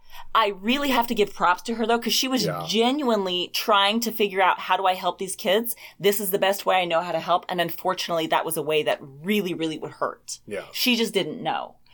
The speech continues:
Speaker 1: So I wanna be clear, too. If people have misunderstandings, it's okay.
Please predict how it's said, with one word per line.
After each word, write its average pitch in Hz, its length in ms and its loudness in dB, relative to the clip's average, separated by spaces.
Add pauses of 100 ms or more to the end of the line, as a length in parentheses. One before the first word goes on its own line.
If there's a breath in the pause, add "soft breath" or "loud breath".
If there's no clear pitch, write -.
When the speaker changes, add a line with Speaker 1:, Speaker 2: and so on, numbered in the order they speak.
(160 loud breath)
Speaker 1:
So 214 380 4 (220)
I 196 120 4
wanna 214 400 2
be 190 160 0
clear, 170 360 0
too. 175 480 0
If 190 180 0
people 226 260 -4
have 185 360 -2
misunderstandings, 170 1080 -4 (380 loud breath)
it's 302 240 2
okay. 247 560 0